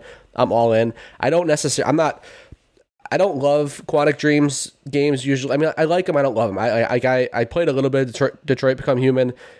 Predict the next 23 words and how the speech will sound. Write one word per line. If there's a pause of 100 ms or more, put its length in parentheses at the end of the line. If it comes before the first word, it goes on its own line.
It
just,
it,
it's
a
little
much
for
me,
just
because
if,
if
they
were
shorter
experiences,
I
think
I'd
like
'em
more.